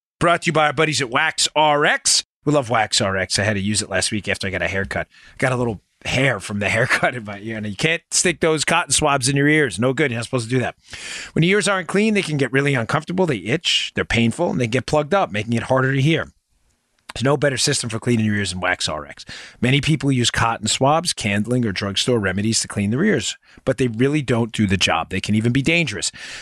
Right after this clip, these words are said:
Now, you can get a real solution for stubborn earwax, the Wax R X ear wash system. It's doctor developed and works safely when other products fail. Stuff is great. The Wax R X system is the method physicians trust the most,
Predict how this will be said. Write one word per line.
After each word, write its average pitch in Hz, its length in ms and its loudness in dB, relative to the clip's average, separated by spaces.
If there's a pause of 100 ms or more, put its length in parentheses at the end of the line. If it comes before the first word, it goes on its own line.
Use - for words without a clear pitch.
(140)
Now, 160 540 0 (140)
you 131 100 2
can 135 60 2
get 135 120 2
a 120 40 -2
real 156 260 2
solution 147 420 0
for 123 140 -4
stubborn 104 360 0
earwax, 139 600 0
the 104 80 -2
Wax 151 480 0
R 151 180 4
X - 360 0
ear 139 180 4
wash 120 360 2
system. 92 540 -2
It's - 180 0
doctor 139 360 0
developed 127 500 -2
and 110 140 2
works 101 240 0
safely 117 500 0
when 101 240 -4
other 120 200 0
products 95 380 -2
fail. 90 240 0
Stuff - 240 -2
is - 140 -2
great. 90 380 -6 (720)
The 143 80 2
Wax 180 320 0
R 185 160 2
X - 160 0
system 139 320 0
is 117 100 0
the 120 80 -2
method 120 460 0
physicians 113 580 0
trust - 340 0
the 131 80 0
most, 85 380 -4